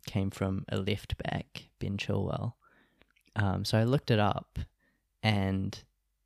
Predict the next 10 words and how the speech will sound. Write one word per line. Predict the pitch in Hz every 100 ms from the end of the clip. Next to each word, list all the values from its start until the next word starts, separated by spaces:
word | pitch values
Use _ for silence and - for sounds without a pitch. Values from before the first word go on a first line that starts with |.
| _ _ _ _ _ -
nearly | 107 107 131 156
fifty | - - 131 -
percent | 151 139 - - 98 - - -
of | - 110 - -
all | 107 104 104
of | 107
Chelsea's | - 101 104 - 104
Premier | - 107 104
League | 101 101
goals | 101 98 101 -